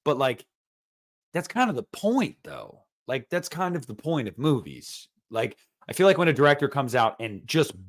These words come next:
blatantly spells out, "No, this is what it is," and, you know, v-, verbatim, it's just like, okay, well, then you're just kind of, I don't know, the, the freedom of,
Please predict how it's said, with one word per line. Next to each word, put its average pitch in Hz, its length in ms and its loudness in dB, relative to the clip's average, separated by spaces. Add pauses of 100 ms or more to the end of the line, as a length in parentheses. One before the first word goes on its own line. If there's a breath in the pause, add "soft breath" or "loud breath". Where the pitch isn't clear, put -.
(140)
blatantly 160 840 4
spells 117 500 0
out, 95 220 -2
"No, 92 200 -6 (140)
this 151 320 4
is 151 160 0
what 123 240 4
it 110 160 -2
is," 82 560 -6 (1900)
and, 110 160 4
you 107 60 0
know, 92 160 0
v-, 101 180 -12 (240)
verbatim, 143 680 6 (560)
it's 110 100 -4
just 135 160 -2
like, 117 340 0
okay, 113 340 -2
well, 113 240 0
then 120 300 0
you're 117 100 0
just 104 200 -4
kind 110 280 -4
of, - 300 -10 (1080)
I 117 100 -2
don't 139 140 0
know, 127 240 4
the, 101 140 0
the 101 120 -6
freedom 135 360 4
of, 117 340 0